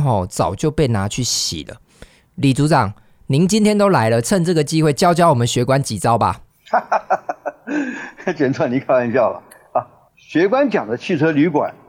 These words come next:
Speaker 2: 去调查方向，这个是对的，但是有个更简单的方法，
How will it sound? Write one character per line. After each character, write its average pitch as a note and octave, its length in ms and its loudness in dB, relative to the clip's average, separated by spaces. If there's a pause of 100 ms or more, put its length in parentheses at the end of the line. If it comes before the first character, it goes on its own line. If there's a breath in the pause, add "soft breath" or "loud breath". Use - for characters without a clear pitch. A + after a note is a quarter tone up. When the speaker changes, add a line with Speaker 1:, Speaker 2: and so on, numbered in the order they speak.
Speaker 2:
去 F3 100 -4
调 G#3+ 180 0
查 D3+ 140 0
方 F#3 260 -2
向， D#3 320 -2 (320)
这 A#3 80 -6
个 F3+ 80 0
是 C#3+ 120 -2
对 A3+ 200 2
的， F#2+ 140 -6 (480)
但 G3+ 180 0
是 G3+ 120 -2
有 C#3+ 160 2
个 C3 80 -2
更 G3+ 260 0
简 A2+ 260 -2
单 D#3+ 120 0
的 F3 80 -2
方 D#3+ 160 0
法， C3+ 120 -2